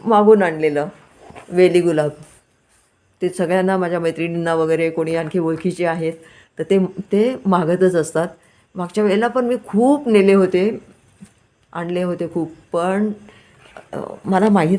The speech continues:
नव्हतं की ल-, लक्झरीच्या डिकीमध्ये नको ठेवायला, मी ठेवला. आणि त्याच्यामध्ये हे बघा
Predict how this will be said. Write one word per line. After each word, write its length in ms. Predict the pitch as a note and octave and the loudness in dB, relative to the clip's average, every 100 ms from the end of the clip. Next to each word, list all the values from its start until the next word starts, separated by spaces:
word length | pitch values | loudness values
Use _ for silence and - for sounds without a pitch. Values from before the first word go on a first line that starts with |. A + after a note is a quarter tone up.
| G3 | 0
नव्हतं 300 | F3+ D#3 D#3 | 0 2 -2
की 340 | D#3+ E3+ E3 - | 0 -2 -2 -4
ल-, 120 | F3 - | -6 -4
लक्झरीच्या 720 | F3+ E3 D3+ F3 E3 F#3 F3+ E3+ - | -4 -2 -2 -2 -2 0 0 -2 -2
डिकीमध्ये 480 | E3 D#3+ G3 F3+ G3 | -2 2 4 4 4
नको 300 | F#3+ D#3 F3+ | 2 2 0
ठेवायला, 500 | F#3+ F#3 D3+ D3 A#3 - - - - - | 2 4 2 2 -2 -6 -18 -20 -18 -10
मी 60 | B3 | -4
ठेवला. 320 | D4+ B3 D3 - - _ _ _ - | 0 2 0 -6 -20 _ _ _ -12
आणि 200 | E3+ E3 | -10 -8
त्याच्यामध्ये 400 | E3 E3+ D3 D#3+ | -8 -8 -6 -6
हे 120 | F3+ | -6
बघा 240 | D#3 D3 | -8 -10